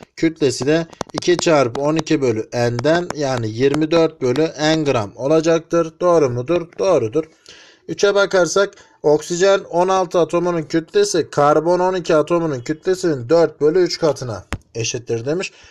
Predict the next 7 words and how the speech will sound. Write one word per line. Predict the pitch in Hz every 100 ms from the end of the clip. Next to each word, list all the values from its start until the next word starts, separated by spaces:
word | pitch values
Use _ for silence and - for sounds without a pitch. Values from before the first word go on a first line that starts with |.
| -
Şimdi | 185 185
arkadaşlar | 180 196 190 160
şunu | - 175
söyleyebilirsiniz. | 165 175 170 165 170 160 156 139
Bakın | 147 147 - 135
N | 156 190 180
tane | 170 151 151 117